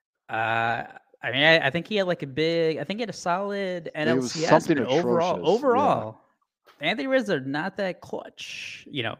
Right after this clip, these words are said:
Speaker 1: if we're talking about, uh, clutch.
Speaker 2: Okay.
Speaker 1: Uh, but, you know, uh, uh, but in terms of, like, this year, uh, uh, the only thing I like for the Cubs is, like, th-, they're still young guys. At least the guys who, you know, we care about, Nico Hoerner, still playing hard.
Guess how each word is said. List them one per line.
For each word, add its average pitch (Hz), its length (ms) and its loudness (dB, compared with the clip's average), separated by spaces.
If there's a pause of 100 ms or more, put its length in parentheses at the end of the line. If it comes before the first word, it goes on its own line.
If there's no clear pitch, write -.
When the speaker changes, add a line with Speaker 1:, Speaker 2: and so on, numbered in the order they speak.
(140)
Speaker 1:
if 180 160 -8
we're 156 60 -2
talking 156 300 -4
about, 123 360 -4
uh, - 180 -8 (140)
clutch. - 560 -20 (840)
Speaker 2:
Okay. 135 280 -4 (500)
Speaker 1:
Uh, 131 480 0
but, 185 100 0
you 285 100 4
know, 240 120 2
uh, 165 480 -6
uh, 160 40 -14 (200)
but 180 100 -2
in 185 80 -4
terms 220 280 -4
of, 190 100 -6
like, 160 160 -4
this - 160 -6
year, - 160 -6
uh, 170 60 -8
uh, - 20 -8 (340)
the 190 160 -4
only 381 140 2
thing 302 180 -2
I 190 100 6
like 135 320 0
for 127 120 -8
the 120 180 -4
Cubs 117 380 -8
is, 127 200 -10
like, 127 220 -4
th-, 156 300 -12
they're 151 100 2
still 165 240 -2
young 135 300 2
guys. 131 600 2 (220)
At 151 120 4
least 165 160 0
the 190 80 4
guys 175 280 6
who, 156 280 0
you 131 140 -2
know, 120 140 0
we 123 220 -4
care 131 240 -2
about, 127 420 -2
Nico 147 240 0
Hoerner, 139 420 -4 (140)
still - 280 -6
playing 131 260 -2
hard. 131 360 2